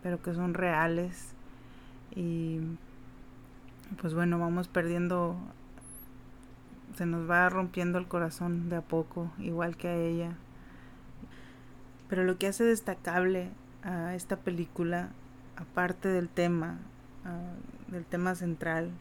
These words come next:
que es crudo y, y trágico, es la manera en que nos lo cuenta.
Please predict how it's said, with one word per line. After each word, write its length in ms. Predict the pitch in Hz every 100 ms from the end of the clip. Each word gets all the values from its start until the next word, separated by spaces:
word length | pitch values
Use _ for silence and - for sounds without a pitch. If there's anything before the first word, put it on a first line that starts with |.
| - -
que 260 | 170 170 175
es 300 | 165 - - - - - - - - - - - - - - - - -
crudo 520 | - 185 180 175 165 175 - -
y, 40 | 165
y 340 | 160 165 165
trágico, 720 | - 165 170 - 165 - 165 165 - - - - -
es 100 | -
la 80 | 196
manera 380 | 190 185 190
en 80 | 202
que 80 | 190
nos 180 | 180 175
lo 140 | 165
cuenta. 540 | - 185 185 180 -